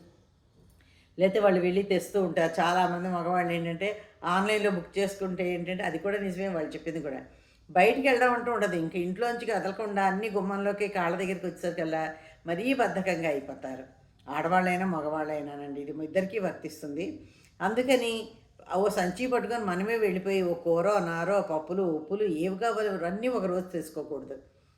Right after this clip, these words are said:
రోజుకి మనకి అర్జెంట్ అయినవి ఆ రోజు, ఈ, ఈ రోజు రేపు అర్జెంట్ ఇవాళ తెచ్చుకోవాలి, రేపు అర్జెంట్ అవి తెచ్చు-, కూరలు కూడా అవి తెచ్చుకోవాలి. తెచ్చుకుంటే ఏంటంటే రెండు బెనిఫిట్స్ ఏంటి తెలిసిన, రోజు పని చేసామా, చేసామా, ఒకటే పని, ఇన్ని కూరలు మోసుకొచ్చాం, ఇన్ని పప్పులు మోసుకొచ్చాం అని విసుగుండదు.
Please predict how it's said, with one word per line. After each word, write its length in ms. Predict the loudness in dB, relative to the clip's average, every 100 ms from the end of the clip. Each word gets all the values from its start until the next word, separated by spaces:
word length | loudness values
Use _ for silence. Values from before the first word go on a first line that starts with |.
| _ 0
రోజుకి 400 | 2 2 0 -2
మనకి 260 | -2 0
అర్జెంట్ 440 | -2 0 -2 0 0
అయినవి 220 | 2 0
ఆ 120 | 0
రోజు, 280 | 0 -2 -2
ఈ, 160 | -2
ఈ 220 | -2 -2 0
రోజు 140 | 2
రేపు 200 | 0 2
అర్జెంట్ 500 | 0 0 -2 -4 -2
ఇవాళ 280 | -2 -2 -2
తెచ్చుకోవాలి, 440 | -6 -6 -4 -4
రేపు 260 | -2 -2 0
అర్జెంట్ 440 | -2 -2 -4 -2
అవి 120 | -2
తెచ్చు-, 240 | -2 -10 -6
కూరలు 260 | -4 -4
కూడా 200 | -4 -4
అవి 100 | -6
తెచ్చుకోవాలి. 420 | -8 -14 -12 -12 -14 _ _ _ _ -4
తెచ్చుకుంటే 520 | -2 -2 -4 -4 -2
ఏంటంటే 340 | 0 0 -2 -2
రెండు 340 | 0 0 0
బెనిఫిట్స్ 480 | 0 -4 -4 -6 -4
ఏంటి 200 | -6 -6
తెలిసిన, 300 | -10 -8 -8 -8 -12 _ _ _ _
రోజు 480 | -6 -4 -2 0 0
పని 300 | 0 0 0 -4
చేసామా, 480 | -4 -4 -2 -2 -2
చేసామా, 560 | -4 -4 -4 -2 -4 -2
ఒకటే 340 | -4 -2 -2
పని, 260 | 0 -2 -2
ఇన్ని 180 | -2 -2
కూరలు 320 | -2 -2 0
మోసుకొచ్చాం, 540 | -2 -4 -6 -6 -4
ఇన్ని 260 | -4 -2 -4
పప్పులు 340 | -4 -6 -6
మోసుకొచ్చాం 580 | -4 -6 -6 -10 -6 -8
అని 180 | -6 -6
విసుగుండదు. 600 | -6 -8 -8 -8 -10